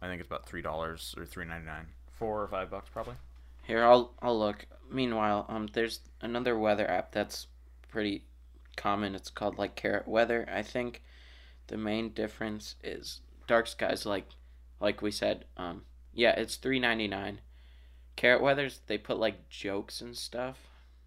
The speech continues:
Speaker 1: That just
Speaker 2: Hold
Speaker 1: sounds
Speaker 2: on.
Speaker 1: like a waste of my time.
Speaker 2: Yeah.
Speaker 1: I just wanna see numbers.
Speaker 2: Oop, I just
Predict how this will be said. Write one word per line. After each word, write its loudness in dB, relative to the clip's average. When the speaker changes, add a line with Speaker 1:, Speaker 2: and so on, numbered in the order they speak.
Speaker 1:
That -10
just -12
Speaker 2:
Hold -6
Speaker 1:
sounds -4
Speaker 2:
on. -8
Speaker 1:
like -10
a -10
waste -4
of -14
my -8
time. -4
Speaker 2:
Yeah. 0
Speaker 1:
I 4
just -8
wanna -2
see -6
numbers. -6
Speaker 2:
Oop, -6
I -4
just -8